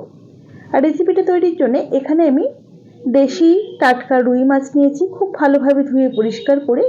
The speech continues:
নুন আর হলুদ গুঁড়ো মাখিয়ে মোটামুটি পাঁচ মিনিটের জন্য রেখে দিলাম। আর এদিকে দুটো মাঝারি সাইজের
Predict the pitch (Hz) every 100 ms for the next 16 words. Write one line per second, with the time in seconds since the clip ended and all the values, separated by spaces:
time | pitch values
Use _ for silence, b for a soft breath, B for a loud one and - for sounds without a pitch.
0 | 359 269 254 247 254 240 214 202 214 214
1 | 208 175 180 - 254 440 285 208 202 202
2 | 262 494 B B B B - 277 262 254
3 | 247 247 254 226 262 440 - - - -
4 | 254 240 220 214 190 151 120 - - -
5 | - - 247 226 214 - 269 320 - 254
6 | 554 - - _ - _ _ _ - 247
7 | 269 285 254 208 214 247 233 254 240 254